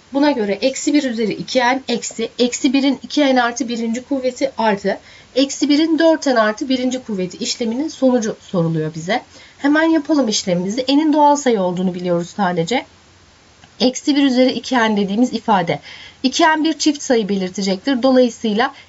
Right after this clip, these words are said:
eksi ortadan kaybolacaktır. Direkt cevabı bir olarak tanımlayabiliriz. Eksi. Eksi birin iki n artı birinci kuvveti. Arkadaşlar iki n dediğimiz ifade çift sayı. Çift sayı artı bir ile topladığımızda bir tek sayı elde edeceğiz.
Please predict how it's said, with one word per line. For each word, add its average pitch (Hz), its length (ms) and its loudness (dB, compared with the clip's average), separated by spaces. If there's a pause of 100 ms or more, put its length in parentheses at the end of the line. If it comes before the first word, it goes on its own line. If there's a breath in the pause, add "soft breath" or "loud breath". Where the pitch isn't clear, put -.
eksi 247 320 0
ortadan 190 440 0
kaybolacaktır. 240 840 2
Direkt 247 260 0
cevabı 220 400 2
bir 254 140 4
olarak 185 420 -2
tanımlayabiliriz. 220 840 0
Eksi. 240 360 -2 (1040)
Eksi 254 320 0
birin 311 260 0
iki 277 320 0
n 247 60 2
artı 233 280 -2
birinci 247 320 -2
kuvveti. 180 460 -8 (380 loud breath)
Arkadaşlar 262 500 2
iki 247 220 -2
n 269 180 2
dediğimiz 254 340 2
ifade 254 380 0
çift - 260 -4
sayı. 247 280 0
Çift 285 200 2
sayı 240 300 -2
artı 226 340 -2
bir 254 120 -2
ile 214 140 -4
topladığımızda 202 640 -2
bir 240 100 -4
tek 240 260 -8
sayı 196 220 -2
elde 170 340 -2
edeceğiz. 175 360 -4